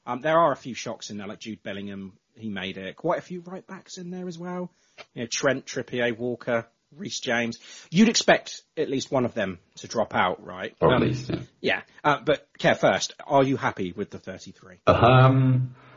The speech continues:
Speaker 2: I don't think you can ever be happy with <laughs> uh, England selection. I mean,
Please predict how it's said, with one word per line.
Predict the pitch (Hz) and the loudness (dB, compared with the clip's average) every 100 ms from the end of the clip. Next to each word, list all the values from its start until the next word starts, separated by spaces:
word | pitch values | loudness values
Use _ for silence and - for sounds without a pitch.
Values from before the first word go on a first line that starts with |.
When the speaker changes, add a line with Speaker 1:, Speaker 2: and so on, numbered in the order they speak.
| - _ | -20 _
Speaker 2:
I | - - | -14 0
don't | 120 98 | 2 2
think | - 85 - | 0 -4 -6
you | |
can | - 98 | 0 4
ever | 123 87 | 4 2
be | 80 80 | -2 -2
happy | 80 - 76 | -2 -4 -6
with | 76 123 | 2 4
<laughs> | 127 - 143 - - 127 - 104 - - - - - - | 6 6 4 2 -2 0 2 2 -2 -8 -20 -20 -16 -2
uh, | 90 87 85 85 85 | 2 4 2 0 -2
England | 87 - 80 | -2 -4 -6
selection. | - 82 - 87 | -2 -2 -2 0
I | 85 | 2
mean, | 113 117 - | 2 0 -4